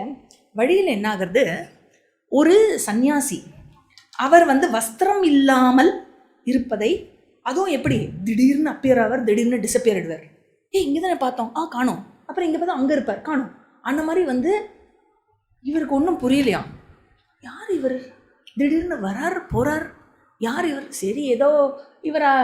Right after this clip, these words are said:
சித்தரா இருக்கலாம்" அப்படின்னு சொல்லிட்டு இவர் என்ன பண்றார், டைம் ஆயிடுத்து, நித்திய கர்மாவுக்கு டைம் ஆயிடுத்து, நதியோரம் இருக்கு.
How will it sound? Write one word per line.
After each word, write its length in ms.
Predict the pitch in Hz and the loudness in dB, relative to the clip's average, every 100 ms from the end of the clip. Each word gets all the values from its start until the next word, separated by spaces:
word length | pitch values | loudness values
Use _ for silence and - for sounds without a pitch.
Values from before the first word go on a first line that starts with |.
| 226 - - | -2 -8 -14
சித்தரா 420 | - 247 277 262 | -8 0 4 4
இருக்கலாம்" 420 | 226 226 240 220 - - _ | 4 2 0 0 -6 -16 _
அப்படின்னு 400 | - 277 269 294 | -4 0 0 0
சொல்லிட்டு 380 | 370 311 294 - 320 | -2 -2 2 4 4
இவர் 220 | 302 294 | 6 6
என்ன 200 | 262 330 | 6 4
பண்றார், 440 | 339 220 220 311 - - _ _ _ _ _ _ _ _ _ _ _ _ _ _ 285 | 2 0 2 0 -2 -14 _ _ _ _ _ _ _ _ _ _ _ _ _ _ 2
டைம் 220 | 294 311 | 4 6
ஆயிடுத்து, 360 | 240 190 196 | 4 2 0
நித்திய 280 | 196 247 269 | 0 4 4
கர்மாவுக்கு 420 | 262 214 208 208 233 | 6 4 4 2 2
டைம் 240 | 208 247 | 2 2
ஆயிடுத்து, 320 | 220 185 277 320 | 0 0 -4 -2
நதியோரம் 500 | 233 254 277 247 202 | 0 4 8 6 6
இருக்கு. 280 | 196 - | -2 -2